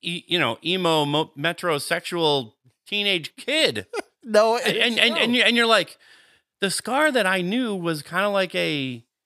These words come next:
Speaker 2: was more like barbarian.
Speaker 1: a bar-, a, a barbaric, like,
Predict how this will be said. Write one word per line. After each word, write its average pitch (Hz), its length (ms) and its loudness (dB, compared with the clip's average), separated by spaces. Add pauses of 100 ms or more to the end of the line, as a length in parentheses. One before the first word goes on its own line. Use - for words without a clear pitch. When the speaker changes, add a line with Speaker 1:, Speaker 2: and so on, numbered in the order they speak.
(200)
Speaker 2:
was 160 140 -20
more 220 200 -4
like 143 240 -2
barbarian. 117 540 -2
Speaker 1:
a - 20 -8
bar-, 147 380 -2 (120)
a, 165 260 -2
a 156 120 -2
barbaric, 151 720 0
like, 143 340 -4